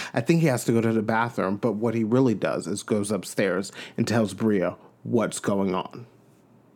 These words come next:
I have to say, I don't see anything wrong with Al-,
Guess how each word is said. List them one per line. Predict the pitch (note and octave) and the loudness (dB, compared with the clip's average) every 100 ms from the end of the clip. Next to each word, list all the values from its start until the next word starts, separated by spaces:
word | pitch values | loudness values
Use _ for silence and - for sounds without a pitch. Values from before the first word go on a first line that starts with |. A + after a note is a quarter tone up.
| _ _ - - - - _ _ _ - - _ - | _ _ -20 -20 -20 -20 _ _ _ -20 -20 _ 0
I | F3 | 4
have | G#3 G3 | 4 4
to | G3 | 2
say, | - F#3+ D#3+ | 4 4 6
I | C#3 | 4
don't | D#3 C#3+ | 4 2
see | - C#3+ | 4 6
anything | C#3 B2+ C3+ B2 | 6 4 4 6
wrong | A#2+ A#2+ | 6 4
with | A#2+ | 4
Al-, | A#2+ A#2+ B2 | 4 2 2